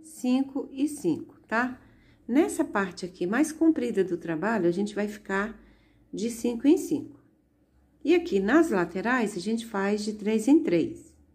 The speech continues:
tá? Chegando aqui, faz cinco e a gente continua aqui. Depois, vai vir os aumentos. Então, agora eu vou fazer aqui os meus e volto com vocês.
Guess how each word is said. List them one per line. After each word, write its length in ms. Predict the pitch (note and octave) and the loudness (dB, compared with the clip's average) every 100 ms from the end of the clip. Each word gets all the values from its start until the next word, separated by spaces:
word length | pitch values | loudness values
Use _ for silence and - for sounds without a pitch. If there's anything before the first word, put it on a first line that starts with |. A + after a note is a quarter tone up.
| _ _ _ _ _ _ - | _ _ _ _ _ _ -10
tá? 200 | E3 G3 | -8 -6
Chegando 340 | - E3+ E3+ | -6 -4 -4
aqui, 160 | G3 A#3 | -4 -8
faz 240 | A#3+ B3 | -6 -6
cinco 420 | - C4+ D4+ D4 | -2 2 2 2
e 140 | D#4 B3+ | -2 -2
a 60 | |
gente 440 | A#3 A#3+ B3+ C4 - _ | -4 -8 -8 -10 -12 _
continua 540 | - C4 - C4+ A3 A#3+ | -4 -4 0 0 0 -2
aqui. 360 | A#3+ D#4+ - - _ _ _ - | -4 -8 -8 -20 _ _ _ -8
Depois, 360 | G3 G#3+ A#3 | -6 0 0
vai 160 | A3+ A#3+ | 2 0
vir 180 | A3+ A#3 | 0 0
os 140 | A3+ | 2
aumentos. 580 | C4 D4+ F#3 - - - _ _ _ _ _ _ _ _ _ _ _ _ _ _ _ _ _ - | 6 6 4 -4 -16 -20 _ _ _ _ _ _ _ _ _ _ _ _ _ _ _ _ _ -10
Então, 140 | A#3+ | -6
agora 220 | A#3 G#3 | -2 0
eu 40 | G#3 | 0
vou 120 | G#3+ | -4
fazer 280 | G#3+ F3+ F#3 | -2 0 -2
aqui 240 | F3+ G#3+ | -2 -4
os 200 | B3 C4 | -4 -2
meus 520 | A3+ A3 A#3+ D4+ - - _ _ _ _ _ _ - | 0 2 2 0 -6 -20 _ _ _ _ _ _ -6
e 100 | C4+ | -2
volto 320 | G#3 G3 - | 0 -2 -2
com 100 | G3+ | -4
vocês. 600 | G#3+ C4+ - - - - | -4 -4 -6 -14 -18 -20